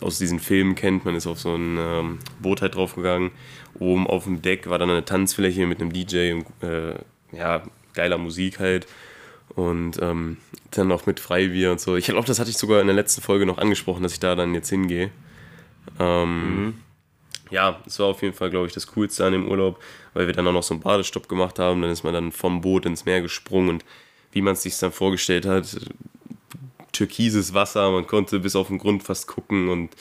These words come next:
Speaker 1: ja. Was mich nur überrascht hat, das, also das Wasser war mies salzig. Also das war,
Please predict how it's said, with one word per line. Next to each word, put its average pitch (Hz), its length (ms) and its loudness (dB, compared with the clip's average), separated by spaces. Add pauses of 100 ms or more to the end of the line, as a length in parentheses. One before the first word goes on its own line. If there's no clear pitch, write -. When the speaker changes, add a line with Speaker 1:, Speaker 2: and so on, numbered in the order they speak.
(560)
Speaker 1:
ja. 82 240 0 (920)
Was 92 200 0
mich 107 100 4
nur 113 140 6
überrascht 98 340 0
hat, 104 100 -2 (160)
das, - 280 -6 (100)
also - 160 -12
das 80 160 -8
Wasser 87 220 -4
war 78 100 -8
mies 98 440 2
salzig. 80 540 0 (420)
Also 180 160 -2
das 90 120 0
war, 85 300 2